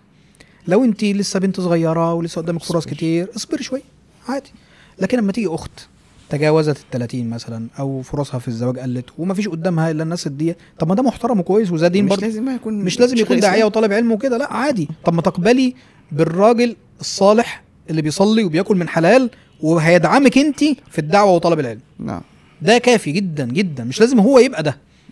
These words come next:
Speaker 2: نعم.
Speaker 1: ي-، يكفي ان هو هيدعمك في ده وبيحب ده.
Speaker 2: نعم.
Speaker 1: يكفي إن هو هيبقى فرحان بيكي كأخت منتقبة، حافظة القرآن بتحفظي، وهيدعمك في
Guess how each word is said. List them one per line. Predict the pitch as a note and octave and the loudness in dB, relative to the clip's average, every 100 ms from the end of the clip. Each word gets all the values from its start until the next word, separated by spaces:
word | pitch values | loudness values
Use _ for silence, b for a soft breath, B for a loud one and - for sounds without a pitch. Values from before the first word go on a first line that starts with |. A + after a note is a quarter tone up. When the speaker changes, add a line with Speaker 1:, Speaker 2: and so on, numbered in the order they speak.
| - | -10
Speaker 2:
نعم. | C3+ G#2 _ _ _ _ | -10 -10 _ _ _ _
Speaker 1:
ي-، | D3 D3+ D3+ D#3+ | -8 -6 -6 -2
يكفي | D3+ B3+ - C#4+ | 2 2 0 -4
ان | F3 | 0
هو | G3+ | 2
هيدعمك | G3+ F3 D#3+ C#3 F3+ A3+ - | 4 4 2 2 4 4 2
في | D3+ | 2
ده | G3 | 4
وبيحب | G3+ E3 F3+ C3+ | 4 2 -4 -8
ده. | G#2+ - _ - | -12 -16 _ -12
Speaker 2:
نعم. | C#3 A#2+ - E3 | -10 -10 -14 0
Speaker 1:
يكفي | F3+ F#3 | 0 2
إن | F#3 | 2
هو | F#3+ G#3 F#3+ E3 C#3+ | 6 6 6 2 -2
هيبقى | D#3+ F#3 | 0 0
فرحان | D#3+ - G3 | -4 -2 0
بيكي | F#3+ F#3+ | 0 -2
كأخت | F#3+ - F#3 - | -6 -6 -6 -4
منتقبة، | D#3 C#3+ F3+ F3+ F3 E3+ E3+ b b | -4 -2 -2 0 2 4 2 b b
حافظة | - C#3 E3+ | -8 -4 -4
القرآن | D#3 D3 D3 F#3 | -4 -6 -6 -4
بتحفظي، | E3+ D#3 D3 - F#3+ G3 | -4 -6 -8 -4 -2 0
وهيدعمك | E3+ C#3 C3+ D3+ E3+ E3 | 0 0 0 -2 -2 -2
في | D#3+ D#3 | -4 -2